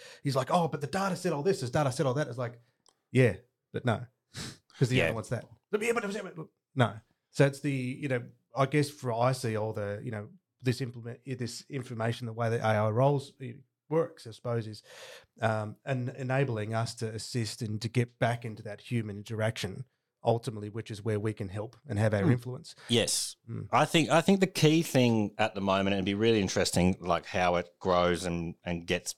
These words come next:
Speaker 2: bigger, but the key thing is to see it as a tool that can assist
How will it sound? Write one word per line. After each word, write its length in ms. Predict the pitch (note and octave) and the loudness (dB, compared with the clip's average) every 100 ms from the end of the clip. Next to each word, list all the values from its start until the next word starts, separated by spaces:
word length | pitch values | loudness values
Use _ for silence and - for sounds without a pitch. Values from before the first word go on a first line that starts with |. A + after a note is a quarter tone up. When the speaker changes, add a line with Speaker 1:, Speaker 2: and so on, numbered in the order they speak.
| - | 0
Speaker 2:
bigger, 280 | G2+ F#2 | 4 4
but 280 | E2 F2+ F2+ | 4 2 2
the 60 | - | -4
key 280 | - A#2 A2+ | -2 0 0
thing 180 | G#2 | -2
is 80 | F2+ | -4
to 120 | - F2 | -4 -6
see 180 | - | -4
it 140 | F2 F2 | -4 -2
as 280 | F2+ E2 - - - _ | 0 -2 -6 -16 -20 _
a 60 | G2 | -4
tool 320 | - B2 A2 | 2 4 6
that 180 | G2 F#2+ | 4 0
can 160 | - F2 | 0 -2
assist 640 | E2+ - G2 - - - | 0 2 4 2 0 -4